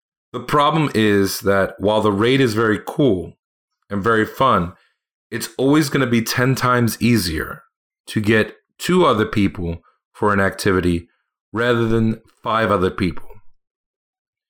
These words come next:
So for me, I've always viewed the endgame activity as lacking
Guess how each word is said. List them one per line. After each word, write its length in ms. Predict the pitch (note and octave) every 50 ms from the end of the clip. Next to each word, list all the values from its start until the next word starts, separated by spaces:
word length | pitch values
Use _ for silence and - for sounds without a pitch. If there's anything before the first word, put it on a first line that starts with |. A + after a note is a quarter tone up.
| _ _ _ _ _ _ _ _ _ _ _ _ _ _
So 520 | - - - B2 B2 B2 A#2+ A2+ - -
for 240 | - - - C3+ B2+
me, 500 | A#2+ A#2+ B2 C3+ D3 D3+ C3+ A#2 A2 G#2+ -
I've 240 | - A2 A#2 -
always 420 | - - C3 D3 D#3 D#3 D3 C3 G#2
viewed 680 | - G#2 G#2 A2+ A#2+ A#2+ A#2 A2+ A2+ G2 G2+ G2 F#2+ - _ _ _ _ _ _ _ _ _ _ _ _ _ _ _ _ _ _
the 180 | - F2+ G2+ -
endgame 540 | - A#2+ C3+ D3 D3+ C3+ C#3 C#3 C3+ B2 A#2
activity 540 | A2 - - - - B2+ A2+ A2 G2+ F#2+ D#2
as 260 | F2 F#2+ F#2 F2+ -
lacking 640 | F2+ F#2 G#2 A#2 B2 B2 B2 - - F2 F2 F2 F2